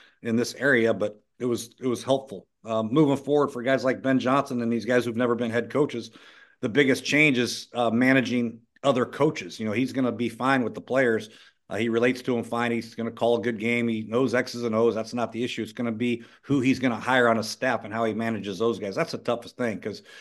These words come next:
you know, you gotta put together a list of who you want as defensive coordinator. You're not gonna be able to get the guys that you necessarily want. So you're gonna have to have another list and a B list and a C list. And find your best D-line coach. Who's that gonna be? It's gonna work with your coordinator, an O-line coach. And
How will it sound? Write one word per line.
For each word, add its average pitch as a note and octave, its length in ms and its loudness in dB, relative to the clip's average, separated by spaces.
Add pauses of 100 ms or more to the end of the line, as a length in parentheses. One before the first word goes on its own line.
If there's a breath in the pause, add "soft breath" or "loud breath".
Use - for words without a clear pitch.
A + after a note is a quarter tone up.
(280 loud breath)
you A#2+ 100 -4
know, A2+ 60 2
you A#2+ 80 2
gotta B2+ 340 2 (200)
put D#3+ 100 0
together C3 360 4
a A#2+ 60 8
list B2+ 300 2
of G2+ 80 -8
who B2+ 80 0
you B2+ 140 4
want C3+ 180 4
as A#2+ 80 0
defensive B2 460 -4
coordinator. A#2+ 440 0
You're A2+ 80 0
not C3 140 0
gonna B2+ 120 0
be B2+ 60 2
able B2+ 80 6
to A#2 60 2
get B2 240 0
the A#2+ 60 -8
guys B2 300 2
that A2+ 180 -6
you A#2+ 100 -2
necessarily A#2+ 640 0
want. B2+ 400 2
So - 80 -10
you're A#2 100 -4
gonna B2 120 0
have A2+ 80 -2
to A#2 120 -4
have B2 180 -2
another B2+ 320 2
list A2+ 320 -2
and G#2+ 60 -6
a G#2+ 60 -2
B B2+ 180 -2
list A2+ 220 0
and A2 80 -8
a G2 40 -10
C C#3+ 200 -4
list. A#2 280 -4 (480 loud breath)
And A2 340 2
find C3 160 4
your B2 80 6
best G#2+ 240 2
D-line C3+ 380 2
coach. A2 280 -4
Who's B2+ 140 -2
that C3+ 180 4
gonna A#2 160 -2
be? G#2 220 -4
It's G2 180 -6
gonna A#2+ 140 -4
work B2+ 220 0
with B2 120 -4
your B2 100 -6
coordinator, A2+ 580 -2
an A2+ 80 0
O-line C3 420 4
coach. A2 320 -2
And G2+ 120 -12